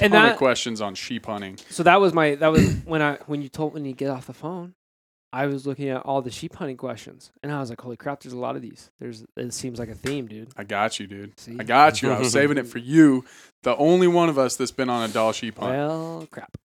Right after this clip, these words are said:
Speaker 1: <laughs>
Speaker 2: <laughs> Um, so yeah, and there was, there was a bunch of people that wanted to know your pack for a sheep hunt. So, what pack would you take for a ten-day fly-in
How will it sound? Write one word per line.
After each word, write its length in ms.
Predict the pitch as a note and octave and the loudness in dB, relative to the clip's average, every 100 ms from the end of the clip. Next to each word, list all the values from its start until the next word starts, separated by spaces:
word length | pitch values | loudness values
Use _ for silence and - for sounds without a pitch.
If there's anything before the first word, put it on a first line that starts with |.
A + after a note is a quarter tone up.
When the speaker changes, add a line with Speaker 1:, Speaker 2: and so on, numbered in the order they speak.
| - | -8
Speaker 1:
<laughs> 1200 | F3 - - - - A3+ G#3+ G#3 F3 - - - F3+ | -8 2 4 6 8 10 10 8 6 2 -6 -8 -10
Speaker 2:
<laughs> 40 | G3+ F3+ _ | -12 -16 _
Um, 580 | D#3 D3+ D3 C#3 B2+ - | 4 6 8 6 2 -2
so 300 | - E3+ D#3+ | 6 8 8
yeah, 340 | D3 C3+ G#2 - - - | 8 6 4 -4 -18 -4
and 180 | C3+ C#3 | 2 4
there 80 | |
was, 440 | C#3+ C#3 - - - | 6 4 0 -4 -4
there 140 | A#2+ | -2
was 100 | A2+ | -2
a 40 | G#2 | -2
bunch 280 | A#2 B2+ - | -2 -2 -4
of 80 | |
people 380 | - B2+ B2 A#2+ | -2 -2 0 0
that 240 | A2+ G#2+ A#2 | 0 -4 -4
wanted 320 | A#2 A#2 A2 | -4 -4 -8
to 80 | G#2+ | -10
know 440 | G#2+ G#2 G2 F#2+ _ _ _ _ _ _ | -6 -6 -6 -10 _ _ _ _ _ _
your 240 | G#2 A#2+ B2+ | -2 0 0
pack 540 | - G#2+ G2 F#2+ _ _ _ | -2 -4 -4 -8 _ _ _
for 160 | - A#2 | 0 0
a 40 | |
sheep 280 | A2 A#2 G#2 | 0 -6 -6
hunt. 240 | G#2 G2+ - | -8 -8 0
So, 320 | B2+ A2+ - _ _ _ - _ | 2 2 -2 _ _ _ -20 _
what 400 | B2+ D3 G#3+ - _ | 4 8 8 4 _
pack 320 | E3+ E3 D#3+ | 2 2 2
would 120 | D3 C3+ | -4 -6
you 140 | D3+ | -8
take 380 | C#3+ G#2 G2 - _ - | -4 -4 -6 -12 _ -20
for 460 | - A#2+ A#2 A#2 | -4 0 0 0
a 160 | A#2 A2 | -2 -4
ten-day 720 | A2 - D3+ F#3+ E3+ C3+ C3 | -4 -4 -2 0 2 2 0
fly-in 800 | - B2+ B2+ C3+ B2+ A#2+ A#2+ | -2 -2 0 0 0 -4 -8